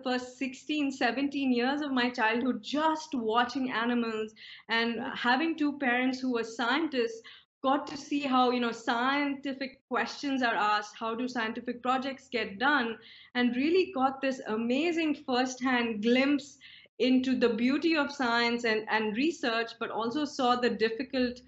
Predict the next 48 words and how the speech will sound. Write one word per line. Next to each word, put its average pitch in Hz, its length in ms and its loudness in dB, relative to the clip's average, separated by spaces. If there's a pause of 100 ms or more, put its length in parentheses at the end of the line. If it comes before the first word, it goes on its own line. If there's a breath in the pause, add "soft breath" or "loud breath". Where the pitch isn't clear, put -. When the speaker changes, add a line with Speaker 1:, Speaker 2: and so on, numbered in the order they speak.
(260 loud breath)
Speaker 1:
conservation 262 640 2
battles 233 380 0
that 220 180 -4
he 254 240 -4
and 240 100 0
many 233 240 -2
of 240 120 -2
his 226 160 -8
colleagues 220 520 -4 (460 loud breath)
fought 247 380 2
when 220 160 -2
I 226 100 2
was 254 180 0
a 247 60 -2
teenager, 240 720 -2 (840 loud breath)
tried 262 280 4
to 262 80 -2
rebel 240 480 2
away 254 320 -2
from 247 160 -6
this, 233 160 -4 (180)
uh, 208 380 -2 (120)
profession, 240 520 -4
but 214 220 -2 (100)
ultimately 240 520 0
when 226 140 -2
I 214 80 0
was 220 80 -2
doing 233 260 0
my 226 120 -2
master's 208 460 -2
at 220 200 0
Yale, 202 320 2
came 233 220 0
back 220 400 0 (400 soft breath)
to 233 260 0 (380)
following 233 400 2
in 240 100 -2
his 226 160 -2
footsteps 196 560 -8
in 214 140 -4
some 233 220 2
sense. 220 360 -2
But 208 240 0
he's 269 320 -2
very 247 180 4
much 254 280 4
a 220 180 0